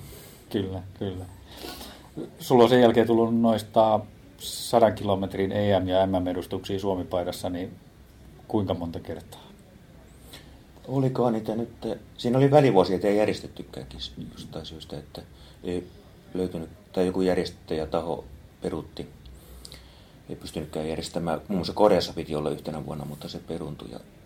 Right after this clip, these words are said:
Speaker 2: olisiko niitä seitsemän, seitsemän kappaletta? Sitten kerran olin tuolla Irlannissa Maasto Ultrana M M-kisassa.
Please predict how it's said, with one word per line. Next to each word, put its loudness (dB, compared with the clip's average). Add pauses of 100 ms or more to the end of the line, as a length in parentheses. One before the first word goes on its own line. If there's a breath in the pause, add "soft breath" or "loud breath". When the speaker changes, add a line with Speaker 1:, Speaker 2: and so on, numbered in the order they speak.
Speaker 2:
olisiko -2
niitä 0
seitsemän, -2
seitsemän -6 (600)
kappaletta? -8
Sitten -10
kerran 6
olin -2
tuolla -4 (380 loud breath)
Irlannissa -4 (500)
Maasto -6
Ultrana -8 (1080)
M -12
M-kisassa. -14